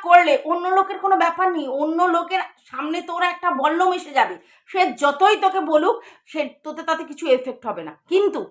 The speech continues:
এইটা আজকের ডেটে তোকে মানতেই হবে, সুতপা কিন্তু তোদেরকে নিয়ে ভিডিও করছিল না, বন্ধ করে দিয়েছিল, যা আগে করেছে করেছে, সেটার আইনি প্রসেস চলছে চলছে। মধ্যখানে কিন্তু তোদেরকে নিয়ে ভিডিও করা ও totally ইগনোর করছিল। ও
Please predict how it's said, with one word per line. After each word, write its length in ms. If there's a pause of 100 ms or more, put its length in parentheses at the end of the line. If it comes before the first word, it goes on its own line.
(340)
এইটা 280
আজকের 300
ডেটে 200
তোকে 180
মানতেই 480
হবে, 240 (380)
সুতপা 280
কিন্তু 220
তোদেরকে 500
নিয়ে 200
ভিডিও 300
করছিল 480
না, 120 (280)
বন্ধ 280
করে 240
দিয়েছিল, 360
যা 100
আগে 280
করেছে 320
করেছে, 380 (280)
সেটার 300
আইনি 300
প্রসেস 360
চলছে 320
চলছে। 360 (360)
মধ্যখানে 500
কিন্তু 300 (160)
তোদেরকে 420
নিয়ে 320
ভিডিও 360
করা 320
ও 80 (140)
totally 680 (120)
ইগনোর 320
করছিল। 440 (320)
ও 60